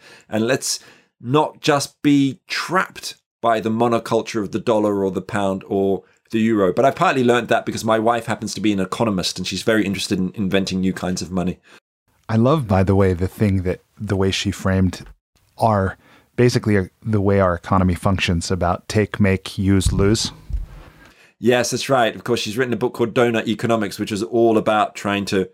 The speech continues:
Speaker 1: create regenerative economies and get away from that take, make, u-, use, lose linear economies, which are so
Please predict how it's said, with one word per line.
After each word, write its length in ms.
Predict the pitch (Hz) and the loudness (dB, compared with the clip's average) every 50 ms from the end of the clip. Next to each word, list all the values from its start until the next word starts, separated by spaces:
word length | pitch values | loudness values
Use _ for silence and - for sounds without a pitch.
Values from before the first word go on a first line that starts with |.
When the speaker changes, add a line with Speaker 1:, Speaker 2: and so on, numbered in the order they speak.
| _ _ _ _ _ - | _ _ _ _ _ -2
Speaker 1:
create 220 | - 117 110 104 | 0 0 2 2
regenerative 680 | 107 101 95 - - - 110 110 110 107 101 - 95 87 | 0 -2 -2 -2 -2 0 0 0 0 -2 -2 -4 -4 -6
economies 500 | 95 - - 110 104 101 95 95 90 87 | -6 -4 -4 -4 -2 0 0 -2 -2 -2
and 120 | 92 92 | -4 -2
get 160 | 90 120 113 107 | 0 0 2 2
away 280 | 101 101 107 104 101 | 2 2 2 2 2
from 140 | 98 - 101 | 0 -2 -2
that 200 | 98 90 - - | -4 -4 -4 -4
take, 260 | - 123 107 90 - | -2 -2 -2 -2 -2
make, 340 | 92 98 104 101 - - _ | -4 -2 -2 -2 -2 -4 _
u-, 200 | - 101 95 - _ | -18 -18 -18 -18 _
use, 340 | - - 104 107 104 92 - | -6 0 2 2 2 2 2
lose 360 | 107 104 101 101 95 85 - - _ _ _ _ _ _ | 2 4 4 4 2 0 -6 -14 _ _ _ _ _ _
linear 640 | 90 101 110 117 123 123 117 113 104 95 92 90 _ _ _ _ _ _ _ _ - | -4 -2 2 2 2 2 2 2 2 2 0 -4 _ _ _ _ _ _ _ _ -12
economies, 760 | 113 107 - - 117 110 104 98 95 92 90 90 - - - _ _ _ _ | -12 -10 -6 -2 -2 -2 -2 -2 -4 -4 -4 -6 -8 -10 -12 _ _ _ _
which 280 | 101 104 104 101 - | -2 -2 -2 -2 -2
are 220 | - 101 98 95 92 | -2 0 0 2 0
so 720 | - - - - - 131 120 113 107 104 98 78 - - | -2 -4 -4 -2 2 2 4 4 4 2 2 0 -4 -8